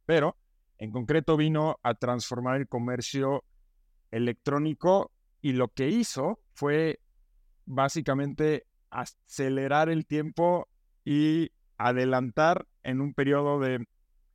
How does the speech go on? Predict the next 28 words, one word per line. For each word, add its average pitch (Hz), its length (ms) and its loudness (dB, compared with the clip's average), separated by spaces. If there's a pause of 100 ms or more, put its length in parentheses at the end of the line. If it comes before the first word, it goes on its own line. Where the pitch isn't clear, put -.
(180)
yo 135 120 -2
diría, 143 200 2
dieciocho 143 440 -2
meses, 139 460 -2
¿no? 156 140 0
Los 156 160 0
primeros, 143 540 -2 (140)
el 120 100 -10
primero, 147 520 0
el 135 140 -4
primer 143 340 -4
año 151 220 0
y 151 60 0
medio 151 480 0 (440)
desde 123 240 0
que 127 80 -4
empezó 120 300 -2
el 139 80 0
covid, 147 340 0
desde 120 280 -2
marzo 131 460 0
de 135 140 -2
veinte 135 460 -2
veinte, 143 480 -2
dieciocho 127 440 -4
meses 135 260 -6
para - 180 -20
adelante 139 520 -4